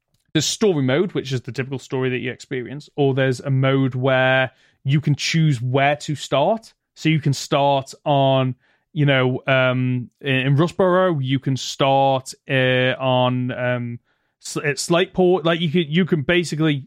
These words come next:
choose where you start from. You can choose which start, which generation starters. Like, there is so much under the hood of that game.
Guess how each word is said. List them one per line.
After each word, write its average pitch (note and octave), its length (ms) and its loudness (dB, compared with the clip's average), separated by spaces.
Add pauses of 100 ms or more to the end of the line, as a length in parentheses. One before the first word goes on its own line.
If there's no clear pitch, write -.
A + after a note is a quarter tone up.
(120)
choose D#3+ 360 0
where C3+ 220 0
you C#3 340 0 (600)
start - 380 -2
from. G3+ 220 -4
You E3 100 -4
can E3+ 100 -2
choose E3 220 -4
which - 180 -10
start, D#3 280 -4
which B2 260 -12
generation C#3 460 -6
starters. C#3+ 480 -4 (220)
Like, F3+ 100 0
there F#3 100 0
is G3 140 -2
so G3 300 0
much F#3+ 300 -2
under E3+ 240 2
the C3+ 100 -2
hood C3+ 280 0
of A#2+ 140 -8
that B2 240 -2
game. A#2+ 420 -2